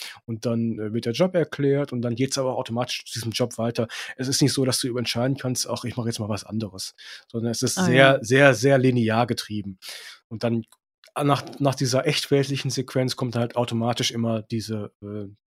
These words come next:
Speaker 1: die Dungeon-Sequenz, wo man dann halt kämpfen muss gegen, ähm, gegen diese Monster.
Speaker 2: Mhm.
Speaker 1: Aber es ist einfach vom,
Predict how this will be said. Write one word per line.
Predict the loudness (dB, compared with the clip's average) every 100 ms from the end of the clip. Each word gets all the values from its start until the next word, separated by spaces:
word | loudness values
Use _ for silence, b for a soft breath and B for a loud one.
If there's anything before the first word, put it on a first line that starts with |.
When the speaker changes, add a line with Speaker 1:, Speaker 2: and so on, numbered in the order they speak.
| _ _ _
Speaker 1:
die | -10 -2
Dungeon-Sequenz, | 0 2 0 -2 -6 -6 -4
wo | -2
man | -2
dann | -2
halt | -4
kämpfen | -4 -6 -4 -4
muss | -4 -4 -8
gegen, | -8 -6 -6 -8
ähm, | -10 -10 -12 -14 -8
gegen | -6 -4
diese | -4 -6
Monster. | -6 -8 -10 -14 -20 -8
Speaker 2:
Mhm. | -2 0 0 -4 B B B B B B B B 0
Speaker 1:
Aber | 4 4
es | 4
ist | 2 2
einfach | 2 2 2
vom, | 2 2 0